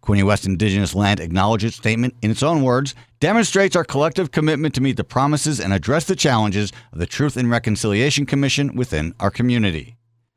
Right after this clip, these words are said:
Those challenges are significant. Finally acknowledging the most fundamental truths around those challenges is a great step toward meeting them.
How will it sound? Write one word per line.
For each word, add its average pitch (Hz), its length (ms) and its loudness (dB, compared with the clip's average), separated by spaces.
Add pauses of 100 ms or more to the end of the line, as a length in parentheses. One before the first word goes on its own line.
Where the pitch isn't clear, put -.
(480)
Those 139 200 0
challenges 151 480 2
are 123 140 2
significant. 127 640 0 (600)
Finally 147 440 2
acknowledging 101 480 0
the 101 60 0
most 95 200 -2
fundamental 143 560 0
truths 147 320 -4
around 123 280 0
those 160 160 0
challenges 147 540 0 (240)
is 95 180 -2
a 101 60 0
great 110 340 0
step - 360 -8 (120)
toward 107 240 -2
meeting 82 280 2
them. 69 300 -8